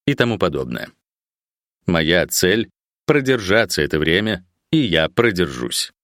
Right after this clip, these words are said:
Далее стоит перейти к выполнению намеченных мер. А пока вы все еще находитесь в токсичной атмосфере,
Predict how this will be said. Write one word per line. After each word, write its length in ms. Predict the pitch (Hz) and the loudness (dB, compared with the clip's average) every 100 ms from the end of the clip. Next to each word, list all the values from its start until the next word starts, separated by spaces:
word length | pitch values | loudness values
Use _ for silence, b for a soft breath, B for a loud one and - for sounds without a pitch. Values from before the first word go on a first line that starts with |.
| _ _ _ _ _ | _ _ _ _ _
Далее 460 | 82 73 73 113 160 | 0 2 2 0 0
стоит 300 | - 160 - | 0 -2 2
перейти 340 | 120 113 151 | 0 0 -2
к 80 | - | 0
выполнению 540 | 131 123 120 127 117 | 0 2 2 0 0
намеченных 680 | 107 98 90 92 90 82 - | 0 0 0 0 0 -2 -4
мер. 300 | 69 52 - _ _ _ | -6 -6 -10 _ _ _
А 160 | 92 85 | -2 0
пока 260 | 90 131 127 | 0 0 0
вы 120 | 113 | 0
все 140 | - | 0
еще 180 | 113 - | 0 0
находитесь 600 | 107 113 117 95 107 - | -2 0 0 0 -2 -2
в 80 | - | -2
токсичной 540 | 107 - 127 90 85 | -4 -2 -4 -2 -4
атмосфере, 580 | 73 80 - 131 110 69 | -2 -2 0 0 0 -2